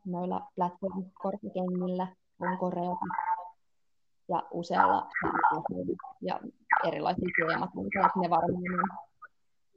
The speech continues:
yksi, yksi semmoinen meidän juttu, mistä moni meidän koulun tunnistaa, että meillä on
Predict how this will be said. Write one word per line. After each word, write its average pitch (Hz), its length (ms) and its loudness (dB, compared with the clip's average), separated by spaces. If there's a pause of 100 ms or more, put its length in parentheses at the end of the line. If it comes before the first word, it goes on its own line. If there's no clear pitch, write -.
(680)
yksi, 196 320 -6 (120)
yksi 226 220 -2
semmoinen 196 320 2 (640)
meidän 190 440 2
juttu, 180 260 -4
mistä 175 280 -4
moni 165 440 -2
meidän 165 280 0
koulun 160 320 -4
tunnistaa, 170 540 -2
että - 160 -12
meillä - 360 -4
on - 160 -4